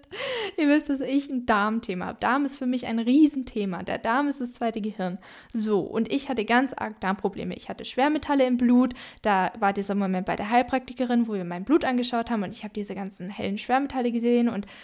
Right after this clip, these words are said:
dann habe ich das erste Mal so verstanden, krass, diese ganzen kleinen Zellen sind so abhängig von meinen Entscheidungen. Und habe so die Verantwortung dafür übernehmen wollen, weil ich einfach dieses Leben in mir <laughs> gesehen habe, einfach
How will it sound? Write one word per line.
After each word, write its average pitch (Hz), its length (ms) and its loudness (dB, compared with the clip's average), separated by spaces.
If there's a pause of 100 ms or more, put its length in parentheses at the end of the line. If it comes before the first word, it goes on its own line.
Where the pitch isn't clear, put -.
(280)
dann 220 180 -2
habe 240 100 2
ich 233 80 -4
das - 60 -10
erste 240 240 0
Mal 214 100 0
so 214 80 -4
verstanden, 220 380 -4
krass, - 320 -6 (220)
diese 247 200 0
ganzen 415 680 -2
kleinen 370 400 2
Zellen 277 340 0
sind 240 220 0
so - 160 -6
abhängig 233 380 -2
von 214 180 -2
meinen 254 260 2
Entscheidungen. 202 840 -4 (460)
Und 233 320 0
habe 247 140 -6
so 247 80 -2
die 233 120 0
Verantwortung 247 680 0
dafür 190 300 -4
übernehmen 190 480 -4
wollen, 190 260 -4
weil 196 80 -2
ich 202 140 -6
einfach 240 220 -2
dieses 208 420 -6
Leben 247 480 2
in 208 180 -2
mir 254 240 4
<laughs> - 20 0
gesehen 320 440 0
habe, - 140 -2
einfach 277 280 0